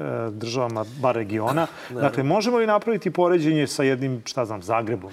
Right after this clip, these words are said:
Speaker 1: recimo?
Speaker 2: U Zagrebu, na primjer, dve milijarde evra budžet, iako je, e, manji grad.
Speaker 1: Duplo manji.
Speaker 2: Duplo manji grad, e, veći je budžet. E, znate zašto? E,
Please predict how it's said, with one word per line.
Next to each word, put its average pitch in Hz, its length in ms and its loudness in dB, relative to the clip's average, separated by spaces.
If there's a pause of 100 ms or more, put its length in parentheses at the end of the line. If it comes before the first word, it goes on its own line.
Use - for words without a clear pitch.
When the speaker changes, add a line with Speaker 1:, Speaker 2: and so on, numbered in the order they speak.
Speaker 1:
recimo? 127 220 -8
Speaker 2:
U - 20 -2
Zagrebu, 170 440 2
na 156 120 2
primjer, 170 340 0
dve 123 240 0
milijarde 90 560 -6 (480)
evra 104 300 -4
budžet, 123 680 -4 (540)
iako 147 540 2
je, 113 480 -2 (200)
e, 113 200 -8
manji 110 840 -2 (220)
grad. 110 600 -4
Speaker 1:
Duplo 127 340 -2
manji. 90 160 -18 (540)
Speaker 2:
Duplo 127 480 2
manji 113 360 -2
grad, 135 520 -2 (220)
e, 127 60 -4
veći 110 680 -2
je 87 80 -4
budžet. 135 760 -2
E, 98 220 -8
znate 139 300 -4
zašto? 98 460 -6
E, - 960 -16